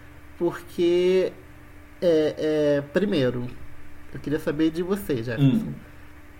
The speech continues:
Speaker 1: Você, como um homem negro, gay, cis, homem negro cis, gay, como é a sua, como foi,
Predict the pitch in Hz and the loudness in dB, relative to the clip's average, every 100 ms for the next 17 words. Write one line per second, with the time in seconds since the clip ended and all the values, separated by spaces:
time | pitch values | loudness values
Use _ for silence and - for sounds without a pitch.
0 | - 143 160 - 170 170 165 180 170 175 | -4 0 0 2 2 2 0 -4 -2 -2
1 | 175 175 170 185 208 220 185 151 143 131 | 0 0 2 2 2 0 2 2 2 -2
2 | 123 127 - - - 139 139 156 143 127 | -6 -8 -12 -20 -12 -8 2 4 4 2
3 | 117 - - - - 180 151 127 - 143 | -2 -12 -16 -16 -4 -4 -4 -8 -4 -2
4 | 160 156 160 - 170 165 196 143 139 135 | 0 0 0 -2 -2 0 -2 0 0 2
5 | 165 202 - - - - 202 233 226 190 | 0 -6 -14 -20 -4 2 4 4 6 6
6 | 196 165 180 - 226 233 - 285 453 - | 6 4 -2 0 0 0 0 0 0 -2
7 | 226 208 190 | 4 6 6